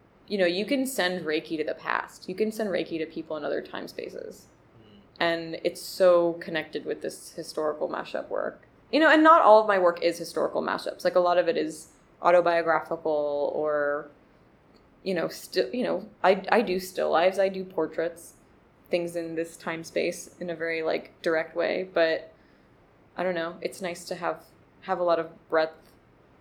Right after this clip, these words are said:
Speaker 1: to, like, what I can feel like I can work on.
Speaker 2: Mm. How do you feel about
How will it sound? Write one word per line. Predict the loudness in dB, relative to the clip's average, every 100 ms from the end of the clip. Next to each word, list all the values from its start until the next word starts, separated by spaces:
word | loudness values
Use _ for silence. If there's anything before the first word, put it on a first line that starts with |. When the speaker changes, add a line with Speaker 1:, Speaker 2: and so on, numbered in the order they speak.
| -14
Speaker 1:
to, | -8
like, | -6 -8 -10
what | -2 -2
I | 0
can | -4 -10 -14 _ _
feel | -2
like | -2 -2
I | -6
can | -8 -8
work | -8 -8
on. | -12 -14 -20 _ _ _ _ _ _ _
Speaker 2:
Mm. | -20 -20 -20 _ _ _ _ _ _ _ _ _ _ _ _ _
How | -20 -12
do | -12
you | -12
feel | -14 -12 -10 -8
about | -6 -6 -8 -12 -16